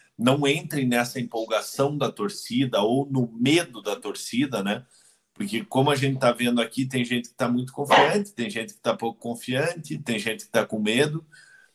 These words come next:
É, então o importante é que dentro do elenco tenha esse equilíbrio, é, o respeito ao Palmeiras, é,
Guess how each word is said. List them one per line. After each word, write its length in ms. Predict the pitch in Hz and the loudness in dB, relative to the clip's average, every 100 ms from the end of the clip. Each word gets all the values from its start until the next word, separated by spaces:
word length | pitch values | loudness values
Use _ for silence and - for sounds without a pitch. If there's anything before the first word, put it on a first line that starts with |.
| - - | -20 -4
É, 220 | 101 98 | 0 0
então 320 | 104 - 120 | 0 0 2
o 60 | 139 | 2
importante 680 | 151 151 151 135 139 156 156 | 0 4 4 4 -2 -2 -4
é 40 | |
que 180 | - 147 | -8 -8
dentro 500 | 123 156 214 202 175 | -4 0 0 -2 0
do 80 | 147 | 2
elenco 400 | 135 143 151 156 _ | 4 0 -6 -14 _
tenha 340 | 143 151 147 135 | 0 2 0 0
esse 280 | 131 - 120 | -2 -4 -6
equilíbrio, 680 | - 120 120 143 151 160 - _ _ _ _ _ | 0 2 6 4 4 -8 -10 _ _ _ _ _
é, 180 | - 98 | -4 0
o 80 | 104 | 0
respeito 640 | 127 120 - 131 156 160 | 0 -2 0 2 2 2
ao 80 | 113 | 0
Palmeiras, 680 | - 90 98 113 139 113 98 | 2 -2 0 0 2 0 -4
é, 380 | 95 95 92 | -4 -4 -8